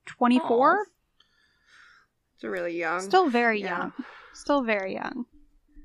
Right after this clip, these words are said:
Speaker 1: So his mom and his wife both died from T B. They often suggest that Poe's frequent theme of the death of the beautiful women steps, stems from the repeated loss of women throughout his life, including his mother, including his wife.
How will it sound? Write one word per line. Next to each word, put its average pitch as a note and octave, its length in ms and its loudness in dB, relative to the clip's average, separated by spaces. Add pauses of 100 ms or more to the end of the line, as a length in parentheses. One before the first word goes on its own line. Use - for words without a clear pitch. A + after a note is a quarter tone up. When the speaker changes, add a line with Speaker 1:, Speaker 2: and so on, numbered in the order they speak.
(440)
Speaker 1:
So - 140 -8
his A3+ 80 -4
mom C#4 180 2
and E4 80 2
his C#4+ 80 -2
wife B3 240 0
both A3+ 180 -6
died G#3+ 220 -6
from A3+ 100 -6
T G#3 160 -10
B. F#3 220 -10 (480)
They A#3+ 80 4
often C#4+ 320 4
suggest A#3 340 -2
that A3 140 -4
Poe's A#3+ 240 2
frequent A#3+ 420 -2
theme A#3 300 -4
of G#3+ 260 -2
the G#3+ 340 -4
death A#3 300 2
of B3 140 2
the A#3+ 80 2
beautiful A#3 340 -2
women B3 320 0
steps, - 400 -8 (100)
stems B3 440 0
from A#3 300 0
the G#3 100 -2
repeated G#3 500 -4
loss F#3 380 -2
of G3 240 -8
women G3 360 -6
throughout F#3+ 280 -8
his G#3+ 180 -10
life, B3 240 0
including G3+ 360 -6
his G3 140 -8
mother, A3+ 240 -4
including F#3 380 -10
his F#3+ 160 -12
wife. G3 380 -6